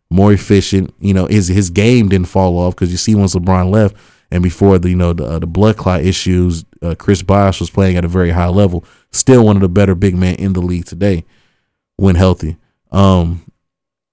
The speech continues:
so I just think that as far as Kyrie goes, if he wants to win with LeBron, he's gonna have to understand that this is LeBron's team, and he's gonna have to,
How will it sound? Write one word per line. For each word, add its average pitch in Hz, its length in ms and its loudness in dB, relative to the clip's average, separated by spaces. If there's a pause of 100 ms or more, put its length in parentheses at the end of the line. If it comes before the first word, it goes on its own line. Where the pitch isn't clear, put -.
(260)
so 101 220 2
I 107 80 4
just 107 260 0
think 98 300 0
that 92 120 0
as 87 140 -6
far 101 340 2
as 90 340 -2 (840)
Kyrie 104 460 4
goes, 92 600 2 (1120)
if 104 120 2
he 120 100 4
wants 120 300 4
to 101 100 4
win 117 600 4
with 98 300 0
LeBron, 113 500 2
he's 107 160 0
gonna 101 160 2
have 95 200 2
to 92 80 -4
understand 95 540 0
that 85 120 -4
this 95 140 0
is 90 140 -2
LeBron's 92 500 0
team, 98 460 0 (560)
and 87 140 2
he's 95 120 2
gonna 92 220 2
have 92 340 2
to, 85 320 -2